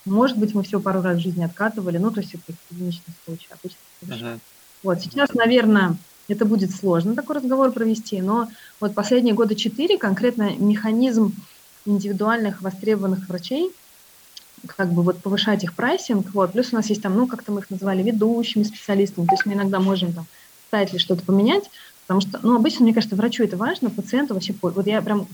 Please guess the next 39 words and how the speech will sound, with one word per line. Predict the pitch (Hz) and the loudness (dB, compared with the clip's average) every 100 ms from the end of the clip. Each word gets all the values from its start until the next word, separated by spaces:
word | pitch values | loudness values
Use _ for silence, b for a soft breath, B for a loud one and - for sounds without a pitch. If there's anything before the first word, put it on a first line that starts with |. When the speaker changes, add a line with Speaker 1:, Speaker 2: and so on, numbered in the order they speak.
| - | -6
Speaker 1:
ну, | 220 180 - - | -4 -4 -8 -4
не | 208 | 0
могу | 220 | 2
представить, | 214 196 - 202 170 | 0 -2 -2 -2 -2
что | - | -8
пациенту | - 220 214 | -8 -4 -2
было | 190 180 | 0 0
вообще | 175 180 | 0 -2
не | |
все | 170 - | -2 -4
равно, | 175 208 302 B B B - | -2 0 -2 B B B -2
он | 185 180 | 2 2
идет | 185 | 0
к | - | -4
ведущему, | 170 180 247 - 185 | -6 -4 -4 -2 0
не | 175 | 2
ведущему, | 175 - 196 | 0 -2 -6
как | 202 | -4
это | 185 | -4
можно | 175 170 | -2 -2
понять, | 180 165 | -2 -2
что | - 165 | -4 -4
это | 170 | -2
значит? | 151 - - - - - B B - | -4 -6 -18 -20 -20 -20 B B 0
Вот, | 190 - | 0 2
то | 185 | -4
есть, | - | 0
ну, | 240 247 | 0 4
либо | 220 208 | 4 4
я | 202 170 | 2 2
так | 165 - | -2 -8
смотрю | - 170 165 | -6 -4 -2
на | |
вещи, | 170 277 220 | -2 -2 -2
как | 202 170 - - - 185 | -4 -12 -20 -20 -4 0
невним-, | 175 185 175 - | 4 4 2 0
ну, | 214 202 - | 0 0 -2
не | 170 | -8
знаю. | - - | -10 -16